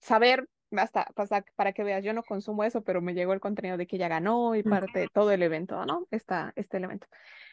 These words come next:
Speaker 1: Entonces dije, "Hay que hacer un, un programa donde podamos ver diferentes ángulos de, de esto", ¿no? Em, por ejemplo, esto que mencionas, ¿no?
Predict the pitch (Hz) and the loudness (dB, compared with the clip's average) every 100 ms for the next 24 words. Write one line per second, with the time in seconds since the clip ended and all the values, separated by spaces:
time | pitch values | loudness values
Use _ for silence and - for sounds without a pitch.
0 | _ - 240 226 254 269 - 247 294 349 | _ 4 6 6 6 4 4 0 2 0
1 | 285 269 262 233 - 220 214 - 214 196 | 2 0 2 0 0 -2 -2 -2 0 0
2 | 185 180 208 _ 196 190 185 202 208 226 | 0 -4 -8 _ -4 -4 -2 0 2 0
3 | 226 196 190 214 208 196 196 - 196 196 | -2 -2 0 -4 -4 -6 -6 -6 -4 -2
4 | 196 190 180 175 165 156 - - 190 202 | -2 -2 -2 -2 -2 -6 -8 -8 -2 0
5 | 262 - - - 311 _ - - - - | -2 -4 -6 -4 -8 _ -20 -20 -20 -20
6 | _ - 202 202 196 196 190 190 - _ | _ 0 2 4 4 2 2 -2 -6 _
7 | _ _ _ _ _ _ _ 220 208 226 | _ _ _ _ _ _ _ 4 4 2
8 | 220 220 - _ _ _ 240 247 277 254 | 2 2 2 _ _ _ -2 -2 -4 -2
9 | 214 208 202 190 214 - 190 185 220 | -4 -2 -4 -2 -4 -8 -6 -6 -6